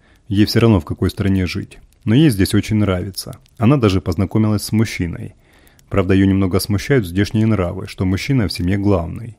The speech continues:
Но она говорит, что замуж пока не собирается. Сашка больше не слышит мысли. Та травма, полученная при взрыве, начисто лишила его этой способности. Но зато у него открылся дар бизнесмена,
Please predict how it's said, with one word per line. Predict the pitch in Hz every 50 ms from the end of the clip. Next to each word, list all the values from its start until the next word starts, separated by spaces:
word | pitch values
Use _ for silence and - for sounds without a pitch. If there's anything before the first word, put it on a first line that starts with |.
| _ _ _ _ _ _ _ _ _ _
Но | - 101 113
она | 139 151 135
говорит, | 95 92 90 90 90 - -
что | 117 - - 107
замуж | 87 120 120 117 - -
пока | - 95 - 202
не | 190 95
собирается. | - - 101 92 98 95 90 90 101 - - - - - - - _ - _ _ _ _ _ _ _ _ _ _ _ _ _ _ _ - _
Сашка | - - 131 147 - - - 98
больше | 95 110 104 - 113
не | 113 120
слышит | - - 107 92 - - - -
мысли. | 92 90 87 - - - - - - - - _ _
Та | - 98
травма, | 92 - 117 139 139 120 95 82
полученная | - 104 95 95 92 - - 101 98 92
при | 90 - 104 104
взрыве, | 95 95 95 92 95 95 98 104 - - _ -
начисто | 110 120 139 127 123 - - -
лишила | 92 95 95 - 131 127 117
его | 101 90 90 92
этой | 92 - 104 95
способности. | - - - 110 - - 104 87 82 87 90 101 - - - - 127 - _ _ _ _ _ _ _ _ _ _ -
Но | - 98
зато | 104 160 - 180
у | 156
него | 117 101 98 101
открылся | 95 - - 107 127 127 - 104
дар | 95 92 101 104
бизнесмена, | 101 104 98 101 113 117 - - - 87 92 92 98 101 101 -